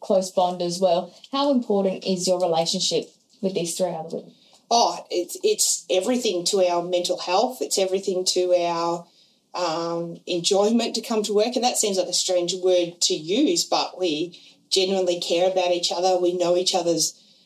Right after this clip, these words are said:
Speaker 2: personalities, quirks, all those sorts of things. And that's really important to keep tabs on, not only yourself, but everyone else, um, and how they're going with their mental, mental health. But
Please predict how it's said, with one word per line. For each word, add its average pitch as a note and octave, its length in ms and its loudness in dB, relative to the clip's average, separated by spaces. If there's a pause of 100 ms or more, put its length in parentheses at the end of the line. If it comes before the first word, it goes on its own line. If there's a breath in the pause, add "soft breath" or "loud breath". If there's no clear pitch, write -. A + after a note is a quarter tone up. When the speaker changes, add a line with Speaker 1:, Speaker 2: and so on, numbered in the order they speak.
(180 soft breath)
Speaker 2:
personalities, G3+ 840 0
quirks, G#3 840 0
all G3+ 180 2
those G#3 240 2
sorts G#3 240 0
of G#3 100 -4
things. G#3 520 -2 (140)
And F#3+ 180 -2
that's G3 240 -2
really G#3+ 180 4
important G3 460 0
to - 80 -4
keep F#3 260 -2
tabs F#3 320 -2
on, F3+ 160 2
not E3 160 0
only D#3+ 140 -4
yourself, - 400 -2
but - 100 -2
everyone E3+ 340 -4
else, A#3 560 -2 (380 loud breath)
um, F#3 200 -2
and F3 140 -2
how E3+ 280 -2
they're F3 320 0 (120)
going F3 440 2
with E3+ 120 -2
their D#3+ 140 -4
mental, E3+ 400 -6 (240)
mental E3+ 220 -4
health. G#3 400 0
But D#3+ 240 -2